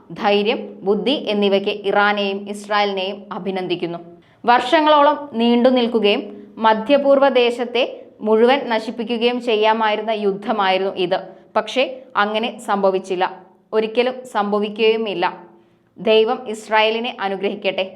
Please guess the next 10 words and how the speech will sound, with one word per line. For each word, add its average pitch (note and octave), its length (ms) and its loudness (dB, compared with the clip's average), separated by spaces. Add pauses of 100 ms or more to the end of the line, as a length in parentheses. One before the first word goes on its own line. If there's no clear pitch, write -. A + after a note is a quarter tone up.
(140)
ദൈവം G3+ 340 0 (160)
ഇറാനെ G3+ 460 0
അനുഗ്രഹിക്കട്ടെ, F#3 640 -8 (560)
ദൈവം B3 320 4 (340)
മധ്യപൂർവ്വ B3 680 6
ദേശത്തെ A3+ 600 4
അനുഗ്രഹിക്കട്ടെ, G3 840 2 (120)
ദൈവം G#3+ 480 2
യു G#3 180 6
എസിനെ G#3+ 340 2